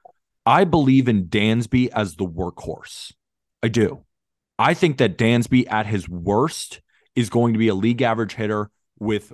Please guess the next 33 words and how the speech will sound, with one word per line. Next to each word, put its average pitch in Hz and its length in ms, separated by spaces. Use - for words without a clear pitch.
well 107 360
above 95 300
average 87 340
defense. - 440
You 120 100
say 117 440
that 101 120
the 101 200
arm 127 260
isn't 123 260
very 123 240
good. 131 360
Yeah, 156 280
but 127 160
it - 20
hasn't 160 340
impeded 143 680
his 95 240
defense 104 600
at 95 60
all. 160 340
Like, 143 180
I 156 100
could 156 140
understand, 160 640
I 107 100
guess, 117 500
if 92 120
he's 107 280
thirty-five 110 600
years 95 200
old 117 300
and, 87 240